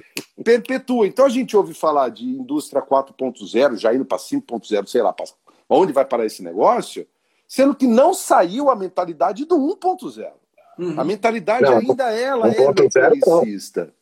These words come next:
Speaker 3: Não saiu o Taylorismo.
Speaker 1: É, então, eu, pra mim, tá, tá lá no, né, tá lá no ponto zero, mas tá,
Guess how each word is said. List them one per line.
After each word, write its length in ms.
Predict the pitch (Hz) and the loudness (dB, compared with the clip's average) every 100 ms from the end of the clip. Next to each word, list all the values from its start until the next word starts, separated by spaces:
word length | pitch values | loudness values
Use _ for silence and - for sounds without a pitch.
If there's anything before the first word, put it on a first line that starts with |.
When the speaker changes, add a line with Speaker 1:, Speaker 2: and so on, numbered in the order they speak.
| - | -2
Speaker 3:
Não 240 | 104 147 | 2 2
saiu 460 | 156 - 165 160 208 | 2 2 4 6 4
o 120 | 233 | 4
Taylorismo. 680 | 220 240 294 240 208 196 190 _ _ 247 - - | 2 2 4 4 4 2 -4 _ _ -18 -18 -4
Speaker 1:
É, 80 | 202 | 2
então, 400 | 294 - 302 196 | 2 4 4 4
eu, 140 | 139 180 156 170 | 0 0 -4 -2
pra 160 | - 175 | 2 2
mim, 160 | 196 214 170 160 | 2 -4 -8 -4
tá, 160 | - 180 | 0 0
tá 180 | - 202 | 2 2
lá 160 | 190 196 | 2 0
no, 380 | 175 151 120 - _ _ | -4 -4 -8 -14 _ _
né, 460 | 135 185 127 92 92 | -4 -2 -4 -8 -14
tá 140 | - 139 | -4 -2
lá 160 | 147 | -2
no 100 | 185 | -4
ponto 380 | 196 180 185 170 | -6 -10 -10 -8
zero, 320 | 117 156 147 | 0 2 2
mas 160 | 113 135 | -2 -4
tá, 180 | 202 | -4